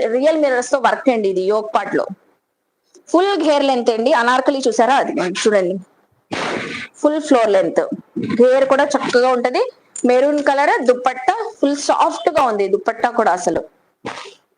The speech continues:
చాలా బాగుందండి. మేడం, ఎంతకి ఇస్తున్నారు ఈ డ్రెస్? Only just థౌజండ్ ఫిఫ్టీ. థౌజండ్ ఫిఫ్టీ చూస్తున్నారా? చక్కగా ఉన్నాయి కదండి కలెక్షన్,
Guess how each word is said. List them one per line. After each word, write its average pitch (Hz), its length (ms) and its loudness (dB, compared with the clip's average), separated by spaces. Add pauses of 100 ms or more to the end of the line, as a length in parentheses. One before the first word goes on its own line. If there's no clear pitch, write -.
(220)
చాలా 277 320 2 (120)
బాగుందండి. 208 520 0 (380)
మేడం, 269 300 2
ఎంతకి 269 280 0
ఇస్తున్నారు 214 320 0
ఈ 208 80 -4
డ్రెస్? 208 240 0 (760)
Only 294 380 2 (140)
just 269 260 0 (220)
థౌజండ్ 262 500 2
ఫిఫ్టీ. 269 340 0 (540)
థౌజండ్ 247 420 0
ఫిఫ్టీ 226 220 0 (100)
చూస్తున్నారా? 247 460 2 (920)
చక్కగా 277 400 0 (100)
ఉన్నాయి 247 220 -2
కదండి 226 300 2 (120)
కలెక్షన్, 233 460 0